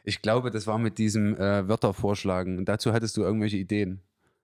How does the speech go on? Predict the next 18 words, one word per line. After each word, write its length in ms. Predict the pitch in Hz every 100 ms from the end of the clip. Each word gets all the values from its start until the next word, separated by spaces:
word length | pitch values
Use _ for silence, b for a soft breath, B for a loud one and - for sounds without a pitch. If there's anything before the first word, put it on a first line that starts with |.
| _ -
Aber 140 | 98
vielleicht 200 | 90 98
muss 140 | 110 107
ich 60 |
dir 100 | 98
die 80 | 92
Stelle, 240 | - 104
das 80 | 95
ist 140 | 110 -
ganz 160 | 113
am 100 | 104
Ende 340 | 87 117 117 107
vom 160 | 104
Podcast, 380 | 113 - 113 107
von 80 | 98
der 80 | 101
letzten 180 | -
Folge. 380 | 98 101 104 113